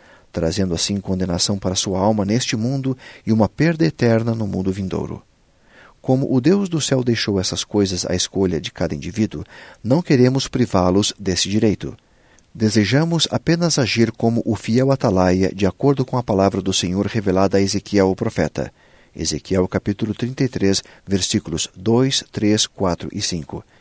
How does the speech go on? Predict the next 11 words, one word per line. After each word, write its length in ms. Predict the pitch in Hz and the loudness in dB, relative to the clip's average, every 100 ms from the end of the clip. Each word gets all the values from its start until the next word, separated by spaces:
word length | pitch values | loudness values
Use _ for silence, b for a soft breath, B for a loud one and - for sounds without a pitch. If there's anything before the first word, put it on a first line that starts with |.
| b | b
E 100 | 101 | 0
deixar 400 | 101 90 - 123 | 2 2 4 2
que 80 | 117 | 2
as 100 | 117 | -2
pessoas 360 | - 104 139 120 | -2 0 0 0
façam 480 | - 135 139 - - | 2 2 2 0 -2
o 60 | |
que 160 | 104 110 | -2 0
lhes 140 | 107 | 0
parecer 420 | - 104 98 - 98 | 2 2 2 0 0
melhor. 360 | 90 71 - | 0 -2 -6